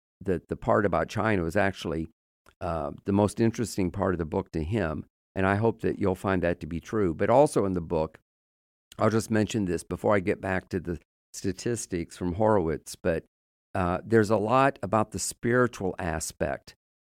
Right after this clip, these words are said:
And there are some prophets that were prophesying early that it wouldn't be nearly as bad as they were saying.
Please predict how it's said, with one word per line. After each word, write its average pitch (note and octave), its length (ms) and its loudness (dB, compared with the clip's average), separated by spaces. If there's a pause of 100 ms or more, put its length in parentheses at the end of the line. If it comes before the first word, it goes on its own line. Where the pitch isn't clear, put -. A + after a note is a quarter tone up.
(120)
And F#2 580 0 (420)
there G#2 300 4
are G2 200 4
some F#2 220 -2
prophets A#2 800 2
that F2 160 0
were E2 140 -2
prophesying F#2+ 1000 0 (320)
early A#2 560 4
that F2+ 200 2
it F2 100 0
wouldn't F#2 300 2
be F2+ 140 2
nearly G2 400 4
as D#2+ 160 -2
bad F#2 720 0 (420)
as F2+ 220 0
they F#2 120 2
were E2 140 0
saying. G2 580 0